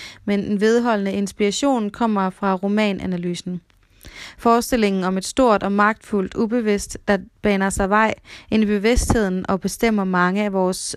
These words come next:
øh, handlinger, uden at vi egentlig gør os motiveret, motiverne bagved klart, inspirerer mange kunstnere, både inden for maleri, film og litteratur. Psykoanalysens faderskikkelse var Sigmund Freud,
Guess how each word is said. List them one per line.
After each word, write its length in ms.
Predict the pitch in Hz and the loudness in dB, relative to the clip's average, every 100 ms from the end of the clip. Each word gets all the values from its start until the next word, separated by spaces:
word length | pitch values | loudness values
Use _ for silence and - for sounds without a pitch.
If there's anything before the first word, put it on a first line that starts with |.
| - | -4
øh, 220 | 190 180 | -2 0
handlinger, 500 | 180 220 247 240 214 208 - - | 2 2 2 0 -2 -4 -14 -2
uden 240 | 226 220 | 2 2
at 180 | 202 196 | 2 -2
vi 100 | 196 - | -2 0
egentlig 400 | 247 208 180 180 | 0 0 -2 0
gør 320 | 185 180 - | 2 2 0
os 320 | 190 180 - | -4 -4 -4
motiveret, 680 | 202 190 - 220 240 190 175 - | -4 -4 -2 2 4 2 0 -2
motiverne 540 | 220 214 - 262 185 185 | -2 0 2 2 2 -2
bagved 520 | - 208 170 202 202 | 2 2 4 2 0
klart, 460 | - 202 165 - - _ _ _ _ _ _ _ - - | 0 2 2 0 -14 _ _ _ _ _ _ _ -8 -4
inspirerer 480 | 196 - 202 208 | -2 0 4 4
mange 260 | 185 185 202 | 4 0 0
kunstnere, 480 | 240 240 - 214 196 - - - - | 0 0 0 -2 -2 -6 -14 -14 0
både 280 | 202 220 233 | 6 6 4
inden 160 | 220 | 0
for 80 | 214 | -2
maleri, 460 | 202 190 190 254 - | -2 0 2 0 0
film 340 | - 226 185 180 | -2 -2 0 -2
og 80 | 180 | -2
litteratur. 500 | 180 180 175 - - _ _ _ _ - - - - - - | 2 0 0 -4 -6 _ _ _ _ -20 -20 -20 -20 -20 -10
Psykoanalysens 1000 | - 277 269 285 226 214 214 208 220 208 | 0 2 4 4 2 2 0 0 -2 -2
faderskikkelse 840 | 214 202 240 - 247 208 196 190 | 2 4 2 0 -2 -2 0 -2
var 60 | 185 | -2
Sigmund 360 | - 190 175 | -6 -6 -6
Freud, 340 | - - - | 0 0 0